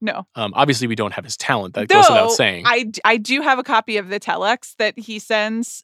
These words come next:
Speaker 1: um, asking for supplies to the Philippines, and
Speaker 2: And
Speaker 1: I,
Speaker 2: is
Speaker 1: I
Speaker 2: it, it's
Speaker 1: relate to
Speaker 2: Amanda
Speaker 1: that.
Speaker 2: coded? Okay, please
Speaker 1: Well,
Speaker 2: read
Speaker 1: just
Speaker 2: it.
Speaker 1: like, okay, so one case of Ruinart champagne, one case of witch hazel, one case of Ozium, parentheses, a beg-, bug repellent,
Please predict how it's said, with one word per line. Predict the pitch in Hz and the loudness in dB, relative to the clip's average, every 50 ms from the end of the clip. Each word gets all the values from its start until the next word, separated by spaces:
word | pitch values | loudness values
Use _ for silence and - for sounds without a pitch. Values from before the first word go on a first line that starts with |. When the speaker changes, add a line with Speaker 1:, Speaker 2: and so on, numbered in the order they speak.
| _ - | _ -4
Speaker 1:
um, | 190 196 190 190 190 185 190 180 - - | -2 -2 -2 -2 -4 -6 -10 -10 -2 2
asking | 190 190 202 - - 196 185 185 | 2 2 2 0 -6 -12 -12 -10
for | - 202 190 | -10 -10 -10
supplies | - - 185 - 185 165 160 160 180 190 - - - - _ _ _ _ _ _ _ _ - | -10 -12 -8 -4 -2 -2 -2 -2 -4 -6 -10 -16 -20 -20 _ _ _ _ _ _ _ _ -14
to | - 214 | -10 -10
the | 190 190 | -8 -6
Philippines, | - - 262 277 285 254 240 247 269 277 294 - - - | -4 -4 -4 -4 -4 -6 -4 -4 -2 -4 -4 -6 -4 -2
and | 196 214 208 | 0 4 4
Speaker 2:
And | 202 | 4
Speaker 1:
I, | 196 196 202 | 4 2 2
Speaker 2:
is | - 190 | 2 2
Speaker 1:
I | 208 | 4
Speaker 2:
it, | |
it's | 214 202 | 4 4
Speaker 1:
relate | 202 | 2
to | 165 | 4
Speaker 2:
Amanda | 127 120 113 117 120 135 | 4 6 6 6 4 4
Speaker 1:
that. | - | 4
Speaker 2:
coded? | 147 139 143 160 170 170 | 4 4 4 4 2 0
Okay, | 151 123 - 120 107 | -2 -4 -2 -2 0
please | - 127 277 | 2 4 6
Speaker 1:
Well, | 320 311 | 6 6
Speaker 2:
read | 277 240 | 6 6
Speaker 1:
just | 202 190 - | 2 2 0
Speaker 2:
it. | 247 | 0
Speaker 1:
like, | 220 - | 0 0
okay, | 247 254 214 208 | -2 -2 -4 -4
so | - - 220 | -2 -2 -2
one | 208 185 196 214 233 262 269 | -2 0 2 2 2 2 0
case | - 302 277 269 277 - 247 | -2 -2 -2 -4 -2 -2 -4
of | 226 220 214 - - - _ 190 | -4 -4 -4 -10 -16 -20 _ -14
Ruinart | 180 202 226 233 233 226 220 220 226 | -8 -6 -6 -2 0 0 0 0 -2
champagne, | - - 202 196 190 - - 160 160 175 185 180 | -2 -2 -2 -2 -2 -4 -6 -6 -6 -8 -4 0
one | 196 208 220 226 | 0 2 2 2
case | - 277 214 - - | 2 2 2 2 0
of | 214 180 | -4 -4
witch | - 175 175 - | -2 -4 -4 -4
hazel, | 180 170 170 - 165 160 160 156 135 - | -6 -6 -6 -4 -4 -4 -2 -4 -4 -4
one | 180 180 226 214 | -4 -4 -2 -4
case | 208 - 214 214 - 220 | -4 -4 -4 -4 -2 -4
of | 202 - - | -4 -2 -2
Ozium, | 196 190 185 - 175 156 151 147 160 165 175 170 _ _ _ | -2 -2 -2 -2 -4 -4 -4 -4 -6 -8 -12 -16 _ _ _
parentheses, | - 196 170 175 170 - 190 180 170 - | -8 -8 -8 -8 -8 -8 -6 -6 -6 -6
a | - 180 | -8 -4
beg-, | 165 180 170 165 160 165 - _ _ _ _ _ _ _ | -2 -2 -2 -2 -4 -10 -16 _ _ _ _ _ _ _
bug | - 196 185 190 - | -2 -2 -2 -2 -4
repellent, | 175 160 - 185 170 165 160 170 170 - - - | -8 -6 -4 -4 -4 -4 -4 -6 -8 -10 -12 -16